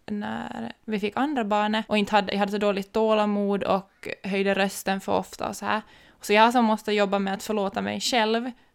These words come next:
för att på något sätt inte bära vidare på det och inte ta med det heller i vår relation i framtiden, att jag ska gå och ha skuldkänslor mot Alma liksom hela livet för att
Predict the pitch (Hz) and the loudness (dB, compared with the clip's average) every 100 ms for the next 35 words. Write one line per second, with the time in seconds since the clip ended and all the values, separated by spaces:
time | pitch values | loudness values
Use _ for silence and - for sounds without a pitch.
0 | _ - 202 196 190 185 - 220 214 208 | _ -4 0 2 2 0 2 4 4 4
1 | 220 220 208 208 208 208 320 269 190 - | 4 4 6 8 8 4 2 0 0 -2
2 | - - 208 - - 214 220 220 214 277 | -4 -4 -6 -4 -2 -2 2 4 4 4
3 | 330 196 202 202 196 196 196 202 196 202 | 2 0 0 -2 -2 -2 0 0 0 -2
4 | - 220 190 196 269 240 202 220 208 196 | -2 -2 -2 0 4 4 2 -4 -2 0
5 | 196 208 - 202 196 196 202 - 247 214 | 0 -2 -2 0 2 2 0 -2 -4 -2
6 | 208 202 196 196 190 208 - - 196 190 | -4 -2 0 0 0 -4 -2 0 2 2
7 | 190 196 202 196 202 240 233 196 196 196 | 0 -2 -2 0 2 4 4 2 2 0
8 | 190 - | -2 -6